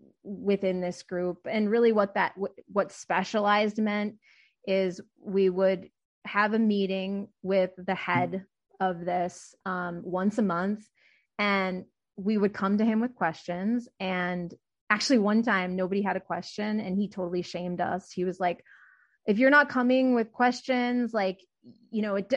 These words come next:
it doesn't mean that you don't wanna do your job, but maybe it does." Like, it, we were totally shamed for not asking questions. We also shamed, um,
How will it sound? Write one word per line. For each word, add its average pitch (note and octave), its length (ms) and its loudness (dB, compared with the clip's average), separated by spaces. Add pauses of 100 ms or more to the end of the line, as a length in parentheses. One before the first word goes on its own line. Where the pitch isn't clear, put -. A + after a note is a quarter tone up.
it G#3+ 160 4
doesn't A3+ 300 2
mean A3+ 340 2
that F#3+ 320 0 (880)
you A3 120 2
don't C#4+ 220 6
wanna A#3+ 240 2
do F#3+ 120 -4
your F3+ 200 -4
job, F#3+ 320 2
but G3+ 120 2
maybe A3 300 0
it A#3+ 120 2
does." A#3+ 420 0
Like, F#3 220 -4
it, A#3+ 200 -8
we A3+ 140 2
were A3+ 120 4
totally D4+ 300 2
shamed A#3 460 0
for G#3+ 100 -2
not F#3+ 160 4
asking F#3+ 320 0
questions. G#3 680 -2 (480)
We A#3+ 120 2
also F4 380 6
shamed, B3+ 680 2 (1160)
um, A#3+ 460 4